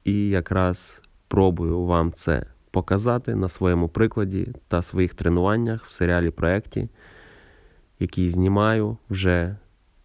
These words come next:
досить довгий час. І, само собою, буду вдячний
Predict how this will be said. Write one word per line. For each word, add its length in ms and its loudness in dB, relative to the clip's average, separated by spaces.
досить 500 -2
довгий 320 0
час. 460 -2
І, 500 0
само 380 0
собою, 640 2
буду 300 0
вдячний 600 0